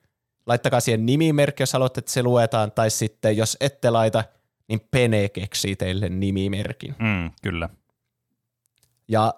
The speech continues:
Speaker 1: tuota, tämähän on juuri semmoinen tapaus, että tämä tuli Instagram-viestillä nimimerkiltä.
Speaker 2: Ö, puolalainen peruna.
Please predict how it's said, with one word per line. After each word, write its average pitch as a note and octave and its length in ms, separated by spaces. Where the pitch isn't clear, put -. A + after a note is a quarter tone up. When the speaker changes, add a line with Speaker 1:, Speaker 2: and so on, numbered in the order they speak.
Speaker 1:
tuota, A#2 340
tämähän A2 720
on G#2 140
juuri A2 240
semmoinen G#2 420
tapaus, F#2+ 240
että - 100
tämä G2 100
tuli G2+ 240
Instagram-viestillä G#2+ 920
nimimerkiltä. G2+ 840
Speaker 2:
Ö, F#2+ 260
puolalainen B2+ 560
peruna. F#2+ 440